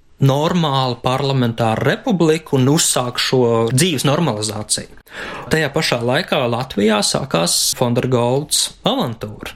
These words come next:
kas ir cieši saistīta ar Vācijas armijas aprindām un Vācu armijas aprindām Baltijas reģionā. Tā kā tur šīs attiecības arī ir ārkārtīgi interesantas un,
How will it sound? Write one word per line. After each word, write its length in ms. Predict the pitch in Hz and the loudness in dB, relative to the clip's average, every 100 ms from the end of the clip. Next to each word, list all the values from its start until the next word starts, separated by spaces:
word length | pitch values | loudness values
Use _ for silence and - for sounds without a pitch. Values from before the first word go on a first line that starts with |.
| - | -18
kas 260 | - 127 - | -2 0 2
ir 240 | 123 - - - - | 2 0 -8 -18 -4
cieši 460 | - 151 135 - | -2 0 0 0
saistīta 580 | 135 131 - 147 143 123 | 0 0 0 -2 0 -2
ar 80 | 117 | 0
Vācijas 480 | 117 117 - 139 151 | 0 0 0 0 2
armijas 560 | 160 202 151 113 - - - | 0 0 0 0 -4 -6 -14
aprindām 760 | - 135 143 147 160 175 185 180 | -2 0 0 0 2 2 2 2
un 220 | 123 120 120 - | 4 4 2 -2
Vācu 420 | 131 120 123 - - | 0 0 -2 -6 -2
armijas 480 | 127 165 156 127 | 0 2 0 0
aprindām 640 | 127 - 120 127 127 139 143 | -2 -2 2 2 2 0 0
Baltijas 460 | 131 160 - 117 - | 0 0 0 -2 -2
reģionā. 600 | 120 117 110 104 - - - - - - - | -2 -4 -6 -10 -12 -16 -20 -20 -18 -20 -2
Tā 160 | 151 | -2
kā 160 | 170 143 | 0 0
tur 260 | 139 175 | 0 0
šīs 240 | - 143 123 | 0 0 0
attiecības 540 | 175 160 135 139 131 | 0 0 0 0 2
arī 140 | 175 127 | 0 0
ir 120 | 120 | 0
ārkārtīgi 580 | 135 131 123 120 123 131 | -2 0 -2 0 0 2
interesantas 680 | 165 196 - 143 127 131 - | 4 4 2 0 2 0 2
un, 140 | 131 | 2